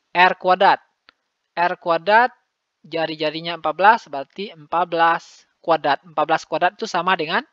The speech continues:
empat belas dikali empat belas. Ditambah pi, pi-nya dua puluh dua per tujuh, dikali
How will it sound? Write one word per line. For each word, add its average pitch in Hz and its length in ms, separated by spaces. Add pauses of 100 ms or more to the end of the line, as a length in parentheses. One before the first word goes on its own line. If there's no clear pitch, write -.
(500)
empat 139 240
belas 180 320
dikali 151 560 (160)
empat 135 320
belas. 107 320 (1040)
Ditambah 147 560 (1200)
pi, 180 320 (160)
pi-nya 170 240
dua 190 160
puluh 160 160
dua 156 80
per 160 80
tujuh, 180 400 (3000)
dikali 165 800